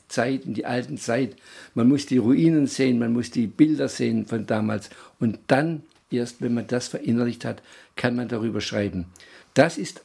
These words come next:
meines Erachtens ein typisch romantischer Gedanke.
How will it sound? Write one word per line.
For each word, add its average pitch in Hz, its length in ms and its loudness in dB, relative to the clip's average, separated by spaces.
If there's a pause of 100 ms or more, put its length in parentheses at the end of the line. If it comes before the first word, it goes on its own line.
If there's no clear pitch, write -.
meines 156 380 0
Erachtens 147 400 -6
ein 120 200 -6
typisch 131 440 -2
romantischer 113 560 -2
Gedanke. 95 480 -10